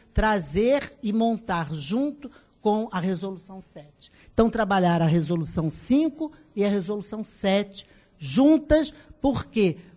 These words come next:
Porque o direito, com essa inserção comunitária, esse novo direito, não é?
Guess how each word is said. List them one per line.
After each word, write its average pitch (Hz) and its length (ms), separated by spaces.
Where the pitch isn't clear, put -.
Porque - 240
o 247 60
direito, 214 560
com 202 100
essa 196 200
inserção 208 460
comunitária, 180 1000
esse 208 280
novo 240 460
direito, 190 680
não 170 120
é? 190 180